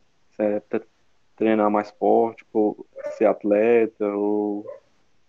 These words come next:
só continuar por, por hobby mesmo? Pode ser até profissional também, pode falar aí.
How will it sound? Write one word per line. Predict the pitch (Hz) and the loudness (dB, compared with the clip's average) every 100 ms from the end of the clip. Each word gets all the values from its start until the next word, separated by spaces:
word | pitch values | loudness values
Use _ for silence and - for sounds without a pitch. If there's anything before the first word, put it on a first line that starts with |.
| _ | _
só | 127 | 0
continuar | - 127 - 135 117 | 2 -2 -2 -2 -2
por, | - 123 117 - | -2 -4 -4 -2
por | 120 | -2
hobby | 117 113 113 | 2 2 2
mesmo? | 110 104 110 131 117 117 117 117 - - - - _ | -2 0 2 2 2 -4 -10 -12 -20 -20 -20 -20 _
Pode | 127 127 | 0 0
ser | 156 | -2
até | 156 | -2
profissional | 156 151 - 135 117 143 | 0 0 -2 -2 0 0
também, | - 120 117 127 _ | -2 -6 -6 -10 _
pode | - 113 | -10 -8
falar | - 127 120 | -6 -4 -2
aí. | 101 | -4